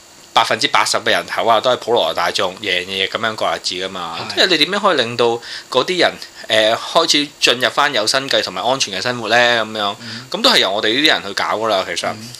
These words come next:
Speaker 1: 所以我有個諗法就係，誒，你有本事嘅人走晒，噉我哋呢啲次一等本事啊，我唔敢話自己冇啦，但肯定就唔係最多嗰啲啦。
Speaker 2: 啊，啊。
Speaker 1: 啊，即係我哋啲次一等本事嘅人，咪嚟香港，第日咪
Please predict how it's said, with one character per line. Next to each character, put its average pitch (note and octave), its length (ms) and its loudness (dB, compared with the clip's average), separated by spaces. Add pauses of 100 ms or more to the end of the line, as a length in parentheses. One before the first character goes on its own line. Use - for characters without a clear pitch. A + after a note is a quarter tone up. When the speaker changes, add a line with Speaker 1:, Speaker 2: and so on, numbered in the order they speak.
Speaker 1:
所 F3+ 140 4
以 F#3+ 40 4
我 C3+ 220 2
有 B2 100 6
個 A#2+ 100 2
諗 A#2+ 140 0
法 B2+ 140 2
就 G#2+ 100 -2
係， F#2+ 140 -2 (580)
誒， B2+ 480 4
你 D3+ 340 4 (120)
有 C3+ 120 4
本 E3 140 -2
事 D3+ 140 2
嘅 C3 40 4
人 F#2+ 160 0
走 A2+ 200 0
晒， A2+ 300 4 (200)
噉 D#3 140 -2
我 D3+ 120 4
哋 A#2+ 140 4
呢 C#3 80 2
啲 D3+ 200 2
次 - 240 4
一 D3 180 4
等 C3+ 240 0
本 A#2+ 200 -2
事 A#2 180 4
啊， A2 120 4
我 A#2+ 140 4
唔 A2+ 100 -4
敢 A#2+ 140 -2
話 B2+ 160 4
自 G#2+ 120 0
己 A2+ 120 2
冇 A2 220 -2
啦， A#2 340 4
但 A2 120 4
肯 B2 160 2
定 C#3+ 140 0
就 A#2 100 4
唔 F#2+ 100 -4
係 F#2+ 100 -4
最 A#2 160 -2
多 B2+ 280 4
嗰 A2+ 60 -2
啲 A#2+ 100 4
啦。 B2 80 2
Speaker 2:
啊， B2+ 400 0 (420)
啊。 A#2 80 2
Speaker 1:
啊， B2+ 80 4
即 D3+ 100 4
係 D#3 40 6
我 C3+ 100 2
哋 A#2+ 60 0
啲 D3 200 2
次 - 180 4
一 C3 80 4
等 A#2 240 -2
本 A#2+ 140 -4
事 A2 140 4
嘅 G#2 100 4
人， F2 180 0
咪 G2 80 -6
嚟 E2+ 200 -2
香 B2 200 0
港， A2 180 -4
第 A2 100 0
日 F#2+ 140 2
咪 F#2+ 360 -4